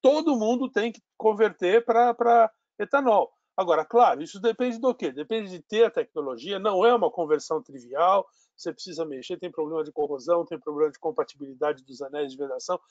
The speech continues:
A gente já sabe disso, a Embraer sabe disso, ela produz um avião etanol. Então, nós temos a tecnologia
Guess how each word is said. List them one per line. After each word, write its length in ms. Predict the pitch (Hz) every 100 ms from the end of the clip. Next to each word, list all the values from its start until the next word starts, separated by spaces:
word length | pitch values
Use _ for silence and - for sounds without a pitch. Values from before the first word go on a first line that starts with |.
| _ -
A 80 | 196
gente 180 | 240 247
já 100 | 233
sabe 260 | 247 196
disso, 280 | 170 247 -
a 40 |
Embraer 480 | 190 180 170 220 262
sabe 260 | - 165 127
disso, 300 | 131 147 147
ela 120 | 156
produz 400 | 175 156 247 220
um 80 | 202
avião 360 | 165 170 156
etanol. 440 | 139 160 151 135 - _ _ -
Então, 300 | 156 214 240 _ _
nós 200 | 190 196
temos 260 | - 240 214
a 80 | 202
tecnologia 1040 | 233 233 254 233 202 151 160 180 254 277